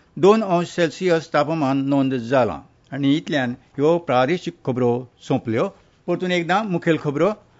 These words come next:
वेंचणूक आयोगाक सगळे पक्ष समान आसात आनी राजकी पक्षां मदीं ते केन्नाच भेदभाव करिना, अशें वेंचणूक आयुक्त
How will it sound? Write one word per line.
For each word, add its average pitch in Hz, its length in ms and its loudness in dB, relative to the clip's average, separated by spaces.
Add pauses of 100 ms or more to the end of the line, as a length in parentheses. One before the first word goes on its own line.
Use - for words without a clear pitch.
(200)
वेंचणूक 202 480 0 (280)
आयोगाक 185 460 4
सगळे 180 260 0
पक्ष 196 320 -6
समान 175 480 2
आसात 175 360 0
आनी 165 160 -2
राजकी 160 380 0
पक्षां 185 340 -2
मदीं 202 280 -2
ते 180 80 -4
केन्नाच 170 420 0
भेदभाव 160 480 2
करिना, 175 460 -2
अशें 156 320 0
वेंचणूक 160 380 -2
आयुक्त 147 400 -2